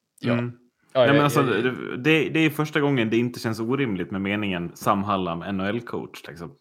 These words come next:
Speaker 2: känner
Speaker 1: Mm.
Speaker 2: jag också.
Speaker 1: Mm.
Speaker 2: Eh.
Speaker 1: Ja, det, det, det, det, det känns to-, tokrimligt.
Speaker 2: Mm.
Speaker 1: Eh, han kän-, han känns fortfarande ung, modern på något vis, trots att han är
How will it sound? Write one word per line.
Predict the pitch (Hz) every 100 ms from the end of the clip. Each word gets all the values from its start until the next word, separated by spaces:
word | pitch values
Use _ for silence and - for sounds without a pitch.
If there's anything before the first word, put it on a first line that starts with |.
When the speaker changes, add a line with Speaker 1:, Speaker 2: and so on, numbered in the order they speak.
| -
Speaker 2:
känner | 107 98
Speaker 1:
Mm. | 95
Speaker 2:
jag | 92
också. | 87 - 80 _ -
Speaker 1:
Mm. | 127 143 - _ _ - _ _ _ - _ _ _ _ -
Speaker 2:
Eh. | 104 131
Speaker 1:
Ja, |
det, | 131 92 90
det, | 127 120
det, | 120 123 120
det, | 113 107
det | 110
känns | 110 120 104 - - -
to-, | - -
tokrimligt. | - 131 - 135 98 - - _ _ _ -
Speaker 2:
Mm. | 113 104 101 101 98 98 98 98
Speaker 1:
Eh, | - - _ _ _ 123
han | 113
kän-, | 127 110
han | 117 120
känns | 120 110
fortfarande | - 120 - 120 107
ung, | 113 104 98
modern | 95 117 98 95
på | 92
något | 95
vis, | 92 - -
trots | 113 -
att | -
han | 101
är | 98